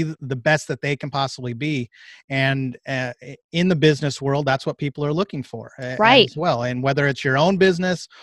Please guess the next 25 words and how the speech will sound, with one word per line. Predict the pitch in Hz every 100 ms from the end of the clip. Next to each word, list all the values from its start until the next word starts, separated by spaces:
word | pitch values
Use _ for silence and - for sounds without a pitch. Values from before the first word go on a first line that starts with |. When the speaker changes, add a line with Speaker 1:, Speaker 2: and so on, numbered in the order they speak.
| -
Speaker 1:
or | 147 143
you're | 143 135 147
working | - 156 147
within | 135 - 147
that | 143 135
team | 156 139
environment, | 127 147 143 120
there | 127
are | 123 -
so | 160 170
many | 160
skills | 131 - 151 139
that | 127 -
translate | 135 127 123 120 117
over. | 120 113 110 - _ _
So | - 214 196 185
I, | 180 -
I, | 175 -
I | 180
know | 202 233 240
you're | 202 196 175 170 _ _
really | 160 143 180 208
passionate | 202 170 160 175 160 165
about, | 156 139 139 139 139 - 139
uh, | 127